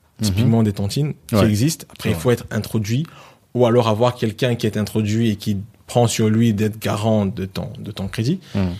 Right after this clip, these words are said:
Speaker 2: Mais il y a moyen. Et je pense notamment que, euh, la, la situation actuelle devrait nous interroger sur... Euh, euh,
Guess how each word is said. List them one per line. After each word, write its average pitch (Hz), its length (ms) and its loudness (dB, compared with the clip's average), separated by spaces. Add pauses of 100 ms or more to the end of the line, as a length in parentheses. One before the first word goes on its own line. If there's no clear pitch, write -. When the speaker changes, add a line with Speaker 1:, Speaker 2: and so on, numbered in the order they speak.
(140)
Speaker 2:
Mais 120 240 2
il 139 80 2
y 135 60 4
a 123 40 4
moyen. 110 340 2
Et 117 100 -2
je 123 100 2
pense 170 260 2
notamment 123 380 0
que, 143 380 0 (560)
euh, 101 460 0
la, 95 200 -6
la 101 160 -4
situation 123 420 -2
actuelle 123 560 0
devrait 135 380 4
nous 175 120 0
interroger 113 680 -2
sur... 123 580 -8 (100)
Euh, 101 640 -2 (1040)
euh, - 100 -18